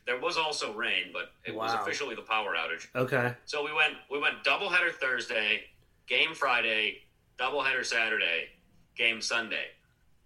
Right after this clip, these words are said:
Speaker 1: So it was solo five games in three days. And, you know, we're talking pregame show, game, quick postgame show.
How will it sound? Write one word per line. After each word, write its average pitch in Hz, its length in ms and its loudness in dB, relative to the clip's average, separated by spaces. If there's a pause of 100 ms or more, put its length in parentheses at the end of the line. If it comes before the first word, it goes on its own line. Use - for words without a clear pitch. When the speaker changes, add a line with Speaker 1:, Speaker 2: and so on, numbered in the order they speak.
(280)
Speaker 1:
So 269 180 0
it - 20 2
was 196 160 2
solo 196 560 0
five 165 400 2
games 139 480 0
in 120 240 -8
three 127 220 -4
days. 120 640 -2 (420)
And, 143 100 -6
you 139 60 -2
know, 113 180 0
we're - 80 -6
talking 113 460 -2 (260)
pregame 143 400 0
show, 127 560 -2
game, 113 560 0 (840)
quick - 280 -2
postgame 131 480 0
show. 110 480 -2